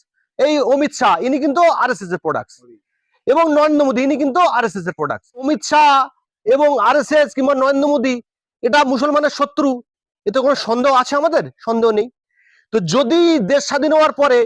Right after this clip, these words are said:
জমিয়তে ওলামা হিন্দ কোনো রাজনৈতিক দল করতো, আসাউদ্দিন, ব্যারিস্টার আসাউদ্দিন ঐশীর মতো এরকমই দশ জন বা কুড়ি জন যদি সংসদ থাকতো, তাহলে আজকে তারা সংসদে এই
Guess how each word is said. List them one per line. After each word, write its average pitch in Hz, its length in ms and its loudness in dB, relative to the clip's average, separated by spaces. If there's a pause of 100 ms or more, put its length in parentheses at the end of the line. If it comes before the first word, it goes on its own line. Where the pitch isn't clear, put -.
(340)
জমিয়তে 262 420 0
ওলামা 302 320 4
হিন্দ 285 180 0
কোনো 285 160 0
রাজনৈতিক 262 500 -2
দল 277 200 2
করতো, 226 400 -4
আসাউদ্দিন, 240 520 -2
ব্যারিস্টার 240 340 -2
আসাউদ্দিন 233 460 -2
ঐশীর 233 300 -4
মতো 220 320 -2 (360)
এরকমই 247 320 0
দশ 208 260 -2
জন 233 140 -2 (140)
বা 220 120 0
কুড়ি 226 300 -6
জন 226 180 0
যদি 226 160 -4
সংসদ 208 440 -4
থাকতো, 202 320 -6 (440)
তাহলে 254 220 2
আজকে 240 360 0
তারা 240 180 -2
সংসদে 226 460 -4
এই 226 100 0